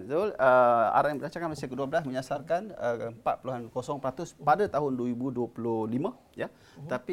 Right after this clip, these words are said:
Speaker 1: kita lihat dari unjuran dengan keadaan pertumbuhan ekonomi global yang perlahan, ekonomi Malaysia juga dijangka perlahan,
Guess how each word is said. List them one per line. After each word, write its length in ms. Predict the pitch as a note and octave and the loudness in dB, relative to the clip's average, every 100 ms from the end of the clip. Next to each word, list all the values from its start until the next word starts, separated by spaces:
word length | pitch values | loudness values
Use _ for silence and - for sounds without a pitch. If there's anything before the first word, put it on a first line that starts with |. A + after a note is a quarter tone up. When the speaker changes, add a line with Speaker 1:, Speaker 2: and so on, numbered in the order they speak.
| - | -8
Speaker 1:
kita 180 | D3 | -6
lihat 400 | C#3 C#3 E3 - | -4 -2 -4 -6
dari 240 | B2 B2 B2+ | -8 -8 -6
unjuran 480 | A#2+ B2+ C#3 D3 A#2+ | -4 -2 0 0 0
dengan 160 | A#2 | -4
keadaan 480 | A#2+ A#2 B2+ A#2+ A#2+ | -4 -4 -2 -4 -6
pertumbuhan 460 | - A#2 A#2+ A#2+ A#2 | -10 -8 -4 -4 -4
ekonomi 320 | B2 B2 A#2+ | -4 -4 -2
global 320 | A#2+ C3+ B2+ | -2 -2 -2
yang 80 | A2+ | -6
perlahan, 480 | - A2 A#2+ C#3+ D3 | -8 -8 -6 -6 -8
ekonomi 240 | - A2 | -8 -6
Malaysia 320 | A2+ A#2+ - | -4 -4 -4
juga 400 | A2 G#2+ G#2+ G#2+ G#2 | -6 -6 -8 -8 -8
dijangka 320 | G#2+ A2+ - | -8 -10 -12
perlahan, 400 | G#2+ A2+ - D#3 | -12 -10 -4 -6